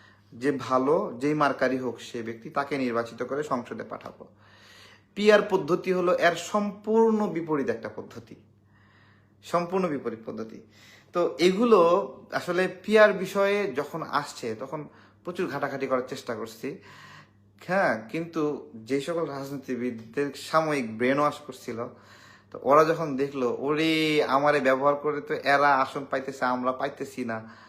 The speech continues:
তখন ওরা বলছে, "না, আমরা যাবো না পিআরে", ঠিক আছে,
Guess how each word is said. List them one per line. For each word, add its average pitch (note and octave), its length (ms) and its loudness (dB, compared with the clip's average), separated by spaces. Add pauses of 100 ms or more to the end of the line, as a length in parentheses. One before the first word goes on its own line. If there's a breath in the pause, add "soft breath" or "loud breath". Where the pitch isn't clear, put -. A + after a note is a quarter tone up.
(340 loud breath)
তখন C3+ 180 -4
ওরা C3+ 260 6
বলছে, A#2+ 260 -4 (180)
"না, C#3 140 2
আমরা E3 380 -2
যাবো B2+ 340 2
না E3 360 -6
পিআরে", C#3 400 0 (500 loud breath)
ঠিক C#3+ 180 -4
আছে, D#3+ 340 2